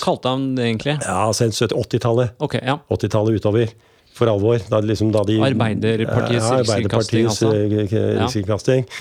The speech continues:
Speaker 2: Og, og, men, men dette var ikke noen ny tanke for høyrefolk.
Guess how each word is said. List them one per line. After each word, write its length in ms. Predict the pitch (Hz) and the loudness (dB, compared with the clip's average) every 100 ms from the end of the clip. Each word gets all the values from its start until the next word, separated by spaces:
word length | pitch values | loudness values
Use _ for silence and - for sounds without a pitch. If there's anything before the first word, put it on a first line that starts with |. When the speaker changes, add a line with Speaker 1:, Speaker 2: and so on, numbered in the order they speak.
| - - - | -18 -14 -2
Speaker 2:
Og, 320 | 117 131 120 | 0 2 0
og, 100 | - | 0
men, 160 | 135 147 | 0 2
men 160 | 147 147 | 2 2
dette 240 | - 151 | 0 -2
var 80 | 190 | -2
ikke 160 | 123 | -2
noen 100 | 131 | 0
ny 140 | 117 104 - | 0 -2 -2
tanke 320 | 113 80 - | -4 -4 -4
for 160 | 104 | -2
høyrefolk. 480 | 90 82 92 139 - | -2 -4 -2 -2 -4